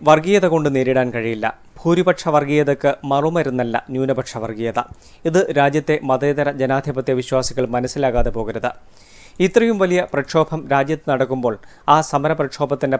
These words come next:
ഭാഗമാകുന്നതിന് പകരം വാളുകളേന്തി ആയിരത്തി തൊള്ളായിരത്തി ഇരുപത്തിയൊന്ന് അനുകരിച്ച് ചരിത്രത്തെ വക്രീകരിക്കുകയല്ല വേണ്ടത്. പോപ്പുലർ ഫ്രണ്ട് ഇന്നും എന്നും ഇത്തരം നിലപാടുകളുടെ ഒപ്പം നിന്ന സംഘടനയാണ്. എന്നാൽ welfare party പ്രത്യക്ഷത്തിൽ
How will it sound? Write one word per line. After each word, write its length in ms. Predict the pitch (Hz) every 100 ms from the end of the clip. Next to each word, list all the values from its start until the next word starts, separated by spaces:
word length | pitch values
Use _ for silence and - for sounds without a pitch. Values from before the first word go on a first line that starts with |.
| -
ഭാഗമാകുന്നതിന് 720 | 135 139 143 135 127 135 127
പകരം 340 | 127 123 123 98 - - - -
വാളുകളേന്തി 760 | 143 151 175 165 147 135 139 -
ആയിരത്തി 380 | 139 151 160 170
തൊള്ളായിരത്തി 420 | 160 151 147 143
ഇരുപത്തിയൊന്ന് 480 | 143 135 139 135 135
അനുകരിച്ച് 500 | 127 127 127 120 -
ചരിത്രത്തെ 500 | 135 135 143 139 139 -
വക്രീകരിക്കുകയല്ല 840 | 131 - 160 156 135 135 123 117
വേണ്ടത്. 340 | 113 107 - - - - - -
പോപ്പുലർ 360 | 135 131 143 139
ഫ്രണ്ട് 280 | - 131 123 - -
ഇന്നും 360 | 139 139 120 - - - - - -
എന്നും 300 | 139 143 120
ഇത്തരം 320 | 135 135 135 127
നിലപാടുകളുടെ 580 | 123 127 131 127 123
ഒപ്പം 240 | 123 131 127
നിന്ന 220 | 123 117
സംഘടനയാണ്. 640 | 110 123 113 113 113 113 117 - - - -
എന്നാൽ 240 | 175 185 196
welfare 420 | 147 151 - 190
party 340 | 175 160 - 156
പ്രത്യക്ഷത്തിൽ 800 | - 123 - 147 - 139 143